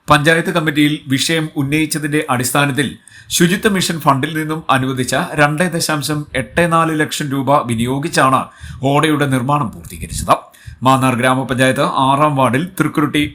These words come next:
മഹാദേവ ക്ഷേത്രത്തിന്റെ കിഴക്കുവശം കുരുട്ടിക്കാട് ഭാഗത്തേക്കുള്ള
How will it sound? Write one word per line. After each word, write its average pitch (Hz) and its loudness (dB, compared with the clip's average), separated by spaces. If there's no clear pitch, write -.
മഹാദേവ 156 2
ക്ഷേത്രത്തിന്റെ 143 -2
കിഴക്കുവശം 131 0
കുരുട്ടിക്കാട് 196 4
ഭാഗത്തേക്കുള്ള 151 0